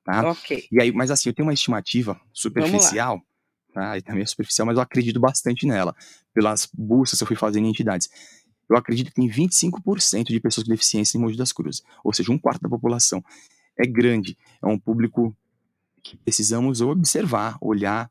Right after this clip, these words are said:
Speaker 2: cuidar. E, e não temos muita ferramenta ainda pra isso.
Speaker 1: Uhum.
Speaker 2: Então, é uma das lutas nossa, né? Tomara que a saúde, a educação, sempre pense nesse público aí também.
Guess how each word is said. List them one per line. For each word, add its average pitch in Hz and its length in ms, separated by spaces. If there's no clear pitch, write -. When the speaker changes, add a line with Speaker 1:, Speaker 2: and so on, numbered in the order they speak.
Speaker 2:
cuidar. 98 480
E, 101 560
e 110 40
não 139 160
temos 107 440
muita 104 180
ferramenta 101 480
ainda 110 140
pra 127 220
isso. - 360
Speaker 1:
Uhum. 156 440
Speaker 2:
Então, 135 200
é 98 60
uma 104 140
das - 280
lutas 117 440
nossa, 101 420
né? 113 220
Tomara 95 340
que - 180
a 101 80
saúde, 98 640
a 90 60
educação, 95 720
sempre 104 320
pense 110 260
nesse - 140
público 104 320
aí 107 80
também. 107 260